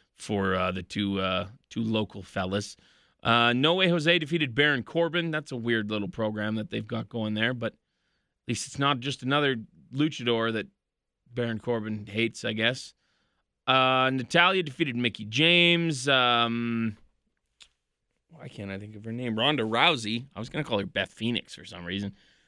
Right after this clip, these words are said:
Um, I felt bad for Natty because Natty also being Canadian, you'd think she would get a pretty big pop, and, and she got a decent pop, but then Rou-, uh, R-, Rousey came out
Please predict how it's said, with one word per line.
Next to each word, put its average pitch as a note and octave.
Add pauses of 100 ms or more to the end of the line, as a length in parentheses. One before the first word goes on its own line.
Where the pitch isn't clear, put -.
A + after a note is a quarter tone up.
(240)
Um, A2+
I B2
felt F3
bad C#3
for A#2+
Natty F#2+
because A2+
Natty C3
also B2
being A#2
Canadian, G#2 (420)
you'd A2
think B2+
she B2
would A#2
get G#2+
a F#2+
pretty G#2
big G2
pop, F2+
and, A#2+
and B2+
she D3+
got D3
a A2+
decent B2+
pop, D3 (640)
but A2
then B2+
Rou-, A#2
uh, A#2
R-, G2
Rousey A2
came G#2+
out F#2+